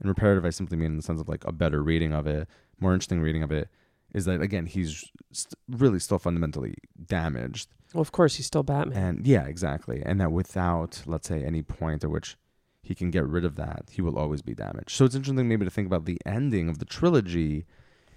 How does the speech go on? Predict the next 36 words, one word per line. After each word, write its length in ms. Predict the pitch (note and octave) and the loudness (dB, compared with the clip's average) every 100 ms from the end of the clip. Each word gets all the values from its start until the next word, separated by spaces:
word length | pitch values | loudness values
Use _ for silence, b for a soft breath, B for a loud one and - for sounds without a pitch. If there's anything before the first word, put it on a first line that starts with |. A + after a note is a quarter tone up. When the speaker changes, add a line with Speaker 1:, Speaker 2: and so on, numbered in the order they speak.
| b b | b b
Speaker 1:
as 400 | F#2 F2 E2 D#2+ | 0 2 0 -2
this 140 | E2 D#2+ | -4 -4
kind 180 | E2+ | -6
of 120 | D#2+ D#2 | -4 -4
rejection 580 | D2+ D#2+ D2 - D#2+ | -2 -2 -2 -2 -2
of, 360 | - D2+ D#2+ - _ _ _ - | -2 -6 -8 -18 _ _ _ -12
let's 140 | - | -10
say 240 | - A1+ B1 - | -6 -6 -8 -8
Speaker 2:
His 120 | - C#3+ | -8 -4
damage. 480 | D3 C#3 C#3+ - - | -2 -2 -4 -6 -10
Speaker 1:
his 220 | B1+ F2 | -4 -4
damage. 500 | D#2+ C#2+ A1 - - - - | -2 -2 -2 -6 -12 -10 0
Speaker 2:
And 200 | D#3 D3+ | 2 2
he, 220 | C#3+ D3 - | 0 -2 4
okay, 280 | E3+ E3+ D#3 | 6 6 4
so 240 | - E3+ - B B B B B _ _ _ | 4 2 2 B B B B B _ _ _
I 160 | D#3+ E3 | 6 6
think 240 | D3+ F3 | 6 4
that's 140 | C#3+ - | 4 2
interesting. 360 | C3+ C3+ C#3 C#3 | -2 0 2 4
I 60 | |
guess 200 | C#3+ E3 | 2 2
we'll 80 | C#3+ | 0
get 220 | C#3 C3 | 2 2
there. 160 | C3 B2+ | 4 6
One 200 | C#3 E3 | 6 6
thing 120 | F#3 | 6
I 80 | F3 | 4
wanna 240 | C#3+ C3+ | 4 4
talk 260 | C3 - C3+ | 2 -2 -2
about 300 | C#3 C#3 - | 0 -2 -2
that 100 | D3 | -4
this 140 | C#3 - | -4 -2
film 240 | C#3+ C3 | -2 0
does, 260 | C3+ C3 - | 0 -2 -2
like, 200 | C3+ | -4